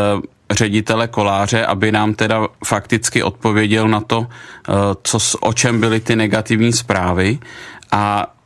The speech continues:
ještě jednou zdůrazňuji, eh, nebyl to jenom můj pocit zjevně, že z této otázky on utíká, protože tehdejší předsedající a tehdejší předseda rady René Kühn se v té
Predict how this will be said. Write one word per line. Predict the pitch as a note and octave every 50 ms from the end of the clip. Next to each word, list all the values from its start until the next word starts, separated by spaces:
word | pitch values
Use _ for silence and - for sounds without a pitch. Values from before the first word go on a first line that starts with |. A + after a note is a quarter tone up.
| - - - -
ještě | E2+ G#2+ G2+ - - - A#2
jednou | A2+ A2 A#2 A#2 A#2+
zdůrazňuji, | A#2 G#2+ G2+ A2 A2 A2 A2 A2 G#2+ A#2 A2+ A#2 A#2+ A#2+ A#2+ A#2+
eh, | A#2+ - - - - - - - G2 G2 G2+ G2 - -
nebyl | - A2 G#2+ G#2 G2+ A2+ A2+ A#2
to | A2 - B2+
jenom | A#2 A#2 A#2+ A#2 A#2+ A#2+ A#2+
můj | A#2 A2 A2 A2 A#2
pocit | A#2 A#2+ - A2 G2+ - - - G#2+ A#2 A#2 B2+
zjevně, | A#2 G#2 G#2+ G#2+ G#2+ G#2 G#2 G2 G2+ G#2+ A2 B2 B2 A#2+ -
že | A2 A2 A2
z | - -
této | - A2 G#2+ - - F#2+
otázky | G#2+ G#2+ - A2 A2 - - - A#2+
on | A#2 A2+ G#2 -
utíká, | G2+ - - G#2+ - - A2+ A2+ A#2+
protože | A#2+ - G#2+ A2 - A2 A2 G#2+ A#2 A2
tehdejší | A#2+ A2 G#2+ A2+ G#2+ A2 A2 A2 - - A#2+
předsedající | A#2 - - G#2 G2 - A2 G2+ G2+ G#2 G#2+ G#2+ - - A#2+ A#2+ -
a | -
tehdejší | - - G#2+ G#2+ G#2 G#2+ G#2+ - - - A2+
předseda | - - A#2 G2+ - - A2+ A2+ A2+ G#2+
rady | G#2+ G#2 G#2 G#2 A2 A2+ - - - - - - - -
René | G#2 G#2+ G#2+ G#2+ A2 A2+ A#2 A#2
Kühn | A#2+ - - G2+ G2 G2 G2+ A2 C3+ - - - - - - - - - -
se | - - - A#2 A2
v | A2+ -
té | - - A2+ A2+ A2+ A#2 B2